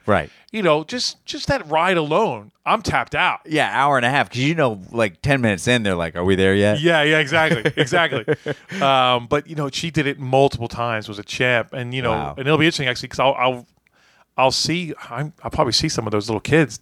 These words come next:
Speaker 2: Well, not little kids anymore.
Speaker 1: Well, yeah. <laughs>
Speaker 2: Um,
Speaker 1: Young adults.
Speaker 2: Yeah,
Speaker 1: Yeah.
Speaker 2: so that'll be a,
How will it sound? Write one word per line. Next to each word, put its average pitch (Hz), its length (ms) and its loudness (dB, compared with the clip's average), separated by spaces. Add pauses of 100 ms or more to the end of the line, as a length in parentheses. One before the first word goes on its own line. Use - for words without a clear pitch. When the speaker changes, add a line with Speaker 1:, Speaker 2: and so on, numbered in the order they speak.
(280)
Speaker 2:
Well, 101 180 -8
not 110 180 -2
little 104 140 -2
kids 113 220 0
anymore. 104 380 0
Speaker 1:
Well, 117 180 0
yeah. 104 320 0
<laughs> - 40 -6 (280)
Speaker 2:
Um, 127 280 2
Speaker 1:
Young 139 160 0
adults. 127 380 0
Speaker 2:
Yeah, 151 280 2
Speaker 1:
Yeah. 113 140 2
Speaker 2:
so 135 60 2
that'll 143 240 0
be 139 100 -2
a, 123 180 -2